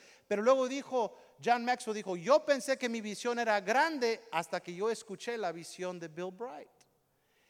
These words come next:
Y la visión de Bill Bright es que él quería producir una película y que esa película la iban a traducir en diferentes idiomas y lo iban a, a, a distribuir alrededor del mundo. Se lo iban a poner en las manos de todos los misioneros que lo querían,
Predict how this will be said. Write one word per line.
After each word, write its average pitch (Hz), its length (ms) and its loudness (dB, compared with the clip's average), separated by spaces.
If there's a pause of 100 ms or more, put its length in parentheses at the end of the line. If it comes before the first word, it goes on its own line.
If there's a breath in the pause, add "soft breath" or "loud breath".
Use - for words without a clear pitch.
(140 soft breath)
Y 175 100 -4
la 190 120 4
visión 233 400 -4
de 247 120 -2
Bill 226 240 -2
Bright 233 300 0
es - 140 -6
que - 120 -8
él 208 100 -8
quería 214 340 -4
producir 175 580 -8
una 233 200 -6
película 196 560 -10 (920)
y 135 100 -12
que 160 220 -2
esa 208 240 -2
película 202 520 -6
la 156 160 -4
iban 180 180 -6
a 196 100 -8
traducir 180 640 -8 (340 soft breath)
en 139 120 -10
diferentes 143 540 -6
idiomas 185 580 -10
y 135 80 -14
lo 131 100 -8
iban 156 240 -6
a, 170 160 -8 (380 loud breath)
a, 131 280 -6
a 139 60 -8
distribuir 143 640 -10
alrededor 127 500 -8
del 196 160 -8
mundo. 180 440 -10
Se - 140 -18
lo 135 80 -10
iban 156 200 -6
a 165 80 -10
poner 156 240 -8
en 175 100 -10
las 135 160 -8
manos 165 320 -8
de 151 80 -10
todos 202 420 -12
los 196 140 -8
misioneros 175 640 -12
que 165 120 -14
lo 170 120 -12
querían, 185 400 -12